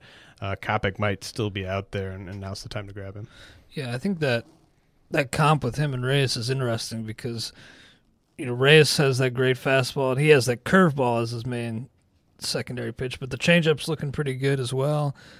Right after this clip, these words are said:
Speaker 2: Of course, working in relief right now. But do you think maybe, uh, Kopech could, could go on a similar path and maybe, you know, pitch out of the bullpen in his debut late in the season?
Speaker 1: Uh, it's,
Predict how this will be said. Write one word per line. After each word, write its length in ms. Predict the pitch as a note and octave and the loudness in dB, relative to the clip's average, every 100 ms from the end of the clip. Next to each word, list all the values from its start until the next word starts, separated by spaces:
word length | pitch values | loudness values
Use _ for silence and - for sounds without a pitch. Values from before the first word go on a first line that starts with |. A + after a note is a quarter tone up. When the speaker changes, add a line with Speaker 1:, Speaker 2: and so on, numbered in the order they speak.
| - - | -20 -18
Speaker 2:
Of 120 | C3 | -4
course, 260 | D#3+ C#3 D3+ | 2 2 2
working 280 | C#3 C#3+ | 0 0
in 120 | B2+ A#2+ | -2 -2
relief 400 | B2 C3+ C#3+ D3+ | 0 0 0 0
right 180 | C3 | 0
now. 240 | C3 C3+ C3+ | 2 2 2
But 60 | |
do 60 | C#3 | 2
you 40 | |
think 140 | D3 F3 | 2 6
maybe, 460 | D#3 D#3+ D3+ C3+ - - - - _ - | 6 8 6 2 -2 -18 -20 -20 _ -6
uh, 200 | B2 A#2 | -6 -2
Kopech 440 | - D3+ E3 C3+ | 2 4 4 -2
could, 260 | - D#3 C3+ - - - _ - | 2 2 2 -10 -20 -20 _ -12
could 160 | - D3+ | -8 2
go 160 | D3 C3+ | 4 6
on 80 | |
a 60 | C3 | 4
similar 280 | - D#3 B2+ | 0 0 0
path 420 | - C3+ C#3+ - | 2 4 4 4
and 80 | C3+ | 0
maybe, 240 | B2+ B2+ | 0 0
you 520 | A#2+ B2 - _ _ - | -2 -4 -8 _ _ -10
know, 80 | |
pitch 240 | A2 E3 C3 | -4 -2 0
out 140 | B2 | 0
of 80 | A2 | -4
the 60 | A#2 | -6
bullpen 640 | C3 C#3+ - D#3 D3 D3 - _ _ _ _ | -4 -2 0 0 0 -2 -6 _ _ _ _
in 140 | D#3+ C#3+ | -4 -2
his 120 | C3 | 0
debut 640 | C3+ C3+ C3 C#3 D3 D#3+ B3+ | 2 0 0 0 0 -2 -4
late 220 | C3+ D3+ | -2 -2
in 60 | |
the 60 | C#3 | -4
season? 420 | - E3 E3+ D#3+ - _ - | -4 -4 -6 -8 -14 _ -4
Speaker 1:
Uh, 280 | E3+ B3 F#3 | 0 2 4
it's, 440 | F#3 - - | 2 0 -6